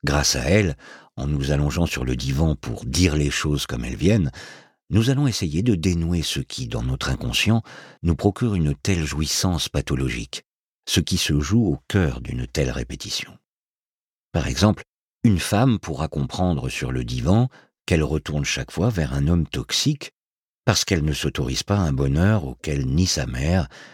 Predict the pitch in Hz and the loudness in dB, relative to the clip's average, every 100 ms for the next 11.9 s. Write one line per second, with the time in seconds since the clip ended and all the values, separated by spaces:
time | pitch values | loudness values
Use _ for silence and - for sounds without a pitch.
0 | - 82 - 73 65 64 67 101 82 73 | -2 0 2 0 -2 -4 0 2 2 2
1 | 73 - 67 78 78 80 78 62 - 62 | 0 -2 -2 -2 0 0 0 0 -6 -4
2 | 62 85 87 80 73 - 65 - - - | 0 2 2 2 0 0 -2 -2 -6 -12
3 | _ _ _ _ _ _ _ 95 - 143 | _ _ _ _ _ _ _ 2 4 2
4 | 85 76 - 78 71 85 71 62 64 65 | 4 0 0 0 4 2 0 -4 -4 0
5 | 95 120 73 - - - 87 85 92 85 | 2 2 0 -6 -20 -12 -4 2 2 2
6 | - - 101 98 87 82 76 73 82 123 | -2 -2 0 0 0 -2 0 0 2 2
7 | 71 69 69 71 69 69 67 67 65 65 | 2 0 0 0 0 -2 0 0 0 -2
8 | 64 62 57 64 80 127 - - _ _ | -4 -4 -4 0 0 0 -4 -20 _ _
9 | _ _ _ 123 101 - 127 123 90 82 | _ _ _ 2 2 2 0 2 2 0
10 | - 131 95 78 71 104 110 - 92 78 | 0 0 2 0 0 0 0 0 0 0
11 | - 85 - 76 69 71 71 62 60 | 0 -2 -2 -2 -2 -2 -2 -4 -10